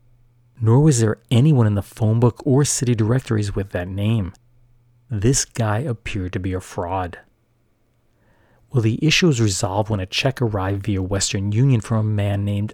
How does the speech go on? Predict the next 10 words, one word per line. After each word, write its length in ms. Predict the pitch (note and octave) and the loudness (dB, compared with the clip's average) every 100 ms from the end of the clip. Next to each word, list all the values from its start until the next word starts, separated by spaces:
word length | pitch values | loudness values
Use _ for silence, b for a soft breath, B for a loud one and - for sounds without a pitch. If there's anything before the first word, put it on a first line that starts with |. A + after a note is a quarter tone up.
| _ A2+ | _ -6
Arthur 400 | F#2 - G#2 F#2 | -4 -6 -8 -6
Howard, 640 | - - F#2+ G#2+ F#2 F2 B B - | -6 -4 -2 0 -2 -8 B B -8
not 440 | A2 G2 G2 G2 - | -4 -2 -2 -4 -6
Arthur 340 | - G#2 - G2 | -6 -6 -4 -4
Harris. 440 | G#2 G2+ G2+ - B B B | -2 -2 -4 -8 B B B
They 120 | D#3 | -4
had 260 | C3+ G#2+ F#2+ | 0 0 0
the 60 | A2+ | -2
wrong 300 | G2+ F2 F2+ | -2 -4 -4
name. 480 | F#2+ G#2+ G#2+ F2+ | 0 2 2 -2